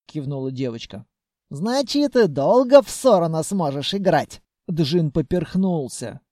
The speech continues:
Сеня, сидевший напротив и державший в каждой щупалке по вилке, глумливо угукнул. Уж он-то знал на собственном опыте, как играет дитя.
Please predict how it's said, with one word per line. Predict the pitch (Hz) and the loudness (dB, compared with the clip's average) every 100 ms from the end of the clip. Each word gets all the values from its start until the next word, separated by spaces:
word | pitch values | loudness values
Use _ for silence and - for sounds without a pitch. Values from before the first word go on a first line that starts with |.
| _ | _
Сеня, | - - 226 247 185 139 | -12 -4 -2 0 0 -2
сидевший | 180 190 233 - 196 | -4 -2 -4 -2 -2
напротив | 196 190 233 208 196 175 | -2 -2 -2 0 -2 -2
и | |
державший | 180 165 208 226 - 180 | -2 0 0 -2 -2 -4
в | - | -4
каждой | - 214 180 160 165 | -4 -2 0 0 -2
щупалке | - - 233 190 180 151 156 139 | -2 -4 -4 -2 -2 -2 -4 -4
по | 131 131 | -2 -2
вилке, | 147 226 247 226 160 147 120 | -2 0 2 2 0 -6 -6
глумливо | 135 220 285 240 214 226 220 | -2 0 2 4 4 2 2
угукнул. | 220 208 147 160 160 151 - 139 117 110 _ _ - | 2 2 4 4 4 2 -4 -8 -8 -12 _ _ -12
Уж | 135 - | -10 -4
он-то | 170 190 190 | -2 0 0
знал | 156 185 196 | 0 0 0
на | 190 196 | 0 -2
собственном | - 151 180 214 180 - 233 226 233 220 | -2 -2 0 0 -2 -2 -2 0 0 2
опыте, | 220 170 151 143 147 | 2 2 0 -2 -2
как | 160 143 160 | -2 -2 -2
играет | 156 151 139 131 131 | -2 0 0 -2 -4
дитя. | 127 175 - 143 92 | -4 -4 -2 -4 -4